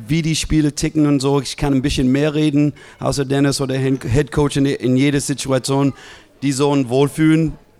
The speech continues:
zu mir zu kommen und sagen, „Hey Coach, was ist das und so, was mache ich und was und so und so.“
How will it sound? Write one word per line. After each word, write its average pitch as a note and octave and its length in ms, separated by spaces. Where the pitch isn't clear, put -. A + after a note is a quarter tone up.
zu - 180
mir E3 220
zu E3+ 140
kommen D3+ 340
und C3 180
sagen, C#3 200
„Hey D#3 160
Coach, D3 320
was C#3+ 200
ist C3+ 160
das D3 260
und C3+ 80
so, C#3 180
was C#3 200
mache C#3 240
ich C#3+ 180
und B2+ 180
was C3+ 200
und C3+ 100
so C#3 160
und C3+ 100
so.“ C#3 220